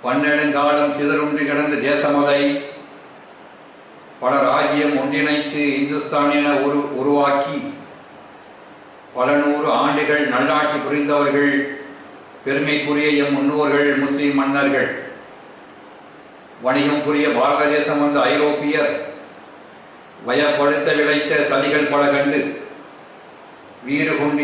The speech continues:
எழுந்து போர்க்களம் கண்டு, வீரமரணம் அடைந்தனர் எம் முன்னோர் முஸ்லிம்கள்.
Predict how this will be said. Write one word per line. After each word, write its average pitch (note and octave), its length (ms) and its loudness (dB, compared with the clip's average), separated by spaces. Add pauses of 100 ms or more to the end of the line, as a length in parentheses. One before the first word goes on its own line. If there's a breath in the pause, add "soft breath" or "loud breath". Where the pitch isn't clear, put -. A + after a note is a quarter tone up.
(100)
எழுந்து D3 340 0 (140)
போர்க்களம் C#3+ 580 2
கண்டு, C#3+ 260 2 (1400)
வீரமரணம் D3 640 2
அடைந்தனர் D3 540 2 (280)
எம் C#3 120 0
முன்னோர் C#3+ 440 2
முஸ்லிம்கள். C#3 520 0